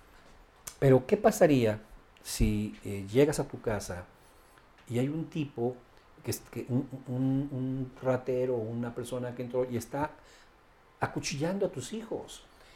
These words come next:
y tú traes una pistola o traes, por ahí tienes un arma? ¿Qué haces en ese momento? Lo matas. ¿Qué significa? Que bajo cierta circunstancia, que Dios no lo quiera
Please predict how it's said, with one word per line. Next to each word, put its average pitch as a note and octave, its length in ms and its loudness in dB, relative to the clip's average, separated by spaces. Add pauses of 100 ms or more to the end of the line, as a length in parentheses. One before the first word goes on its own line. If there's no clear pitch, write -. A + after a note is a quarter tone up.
(120)
y C3+ 100 2
tú F#3 140 0
traes F#3 200 6
una F3+ 200 0
pistola E3 580 -4
o A#2 100 -4
traes, D3 280 2 (420)
por B2 100 4
ahí B2+ 80 8
tienes C#3+ 260 2
un D3+ 120 4
arma? B2+ 340 2 (560)
¿Qué F#3+ 160 0
haces G#3 320 0
en A#2+ 100 0
ese B2+ 120 -4
momento? B2 480 -2 (160)
Lo C#3 160 -4
matas. - 640 -12 (760)
¿Qué D3+ 80 0
significa? D#3 720 0 (500)
Que C3 360 4 (180)
bajo A#2+ 440 6
cierta G#3+ 600 6
circunstancia, A#2 880 -2
que A2+ 160 -2
Dios C#3+ 480 0
no B2 160 -6
lo A#2+ 180 -2
quiera G#2+ 440 -6